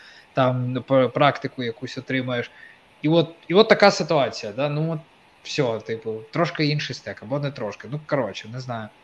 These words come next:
І, блін, мені здається, треба скористатись таким, мені здається, це легально.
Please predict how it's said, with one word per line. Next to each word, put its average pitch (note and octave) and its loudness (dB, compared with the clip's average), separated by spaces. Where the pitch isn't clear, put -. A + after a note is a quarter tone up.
І, E3+ 0
блін, D3 2
мені B2 -6
здається, C#3+ 0
треба F#3 4
скористатись C4+ 0
таким, D3+ -4
мені A#2+ -6
здається, B2+ -4
це F3+ 0
легально. F3+ 4